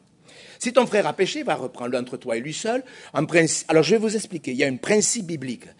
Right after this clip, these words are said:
qui part de la douceur. La douceur, c'est, ça, on doit toujours commencer par la douceur. Reprenez avec douceur.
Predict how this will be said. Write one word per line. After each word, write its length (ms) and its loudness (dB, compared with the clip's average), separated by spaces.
qui 120 -8
part 280 -2
de 80 0
la 140 0
douceur. 640 0
La 120 6
douceur, 440 2
c'est, 240 -8
ça, 400 -6
on 100 2
doit 180 4
toujours 460 10
commencer 360 0
par 120 -6
la 100 0
douceur. 340 -4
Reprenez 640 8
avec 500 4
douceur. 640 2